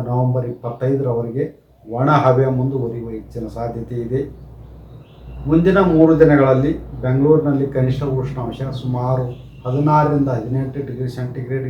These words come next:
ಇರುವ ಹೆಚ್ಚಿನ ಸಾಧ್ಯತೆ ಇದ್ದು, ಉತ್ತರ ಒಳನಾಡಿನ ಕೆಲವು ಜಿಲ್ಲೆಗಳಲ್ಲಿ ಬೀದರ್, ಕಲಬುರಗಿ, ವಿಜಾಪುರ, ಬೆಳಗಾವಿ ಹಾಗೂ ಬಾಗಲಕೋಟೆಯಲ್ಲಿ ಕನಿಷ್ಠ ಉಷ್ಣಾಂಶ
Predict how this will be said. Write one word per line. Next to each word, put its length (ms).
ಇರುವ 160
ಹೆಚ್ಚಿನ 280
ಸಾಧ್ಯತೆ 460
ಇದ್ದು, 200
ಉತ್ತರ 220
ಒಳನಾಡಿನ 500
ಕೆಲವು 220
ಜಿಲ್ಲೆಗಳಲ್ಲಿ 560
ಬೀದರ್, 440
ಕಲಬುರಗಿ, 560
ವಿಜಾಪುರ, 520
ಬೆಳಗಾವಿ 560
ಹಾಗೂ 160
ಬಾಗಲಕೋಟೆಯಲ್ಲಿ 720
ಕನಿಷ್ಠ 280
ಉಷ್ಣಾಂಶ 320